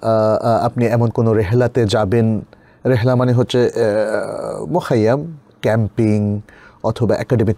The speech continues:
ট্যুর, এরকম কিছুতে যাবেন যেখানে অনেক হাফিজরা থাকেন। অনেক হাফিজরা মিলে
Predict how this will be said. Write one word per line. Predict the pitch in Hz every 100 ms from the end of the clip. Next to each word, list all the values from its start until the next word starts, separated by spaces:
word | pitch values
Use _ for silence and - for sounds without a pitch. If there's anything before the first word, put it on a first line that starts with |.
| -
ট্যুর, | 147 127 120 110 - - - - -
এরকম | 160 - 156 143
কিছুতে | 127 151 151 147
যাবেন | 117 113 139 139
যেখানে | 113 120 147
অনেক | 156 165
হাফিজরা | 139 113 120 113
থাকেন। | 101 107 - 90
অনেক | 156 160
হাফিজরা | 143 127 131 127
মিলে | 120 110 98